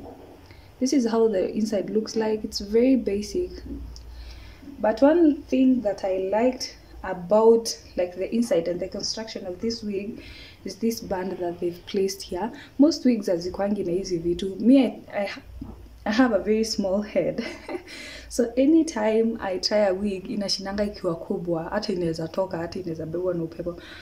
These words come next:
But this one fits me so well. And it's because of this elastic band yenye iko hapa. So this one can fit, like, all head sizes. And then pia iko na easy straps to make sure the wig is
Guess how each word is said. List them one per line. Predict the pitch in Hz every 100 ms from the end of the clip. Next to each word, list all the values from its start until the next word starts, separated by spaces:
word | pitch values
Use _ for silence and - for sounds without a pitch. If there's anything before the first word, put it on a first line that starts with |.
| - -
But | 180
this | 233
one | 285 320
fits | 262 208 -
me | 185
so | - - 220
well. | 196 175 262 - - - - - - - - - - -
And | 185
it's | 180 -
because | 175 175 202 190
of | 175
this | 190 - - -
elastic | 185 185 - - -
band | 170 170
yenye | 175 175
iko | 180 185
hapa. | 196 - - - - - -
So | 226
this | 226 240
one | 247
can | 240 185
fit, | - 196 190 - - 196
like, | 170 175 - - - - - - - - -
all | 190 190 196
head | - 180 175 170 - -
sizes. | - 170 170 175 175
And | 196
then | 214 214
pia | - 180
iko | 175
na | 170 170 190
easy | 185 180
straps | - - 165 - - - - - - - -
to | - 180 170 170 - - - -
make | 202
sure | - - 165
the | 160 151
wig | 180 175 - - - - - - -
is | 165 165 -